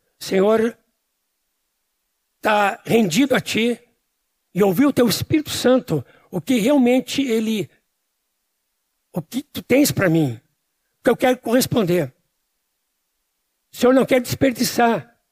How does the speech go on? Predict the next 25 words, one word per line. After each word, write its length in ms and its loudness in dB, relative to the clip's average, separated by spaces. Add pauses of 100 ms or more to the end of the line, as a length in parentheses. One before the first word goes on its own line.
(840)
nem 160 2
uma 160 4
hora, 280 4
nem 140 2
um 60 0
dia 140 0
da 100 0
minha 160 2
vida 420 -2 (340)
para 200 2
aquilo 500 0
que 160 -4
Tu 240 -2
já 400 -2 (240)
escreveste 920 -2 (280)
e 40 -10
determinaste." 720 -4
Imagina 260 0
quando, 160 4
che-, 180 -4 (180)
senão, 280 0 (180)
quando 160 2
chegarmos 360 0
à 80 0
glória, 520 0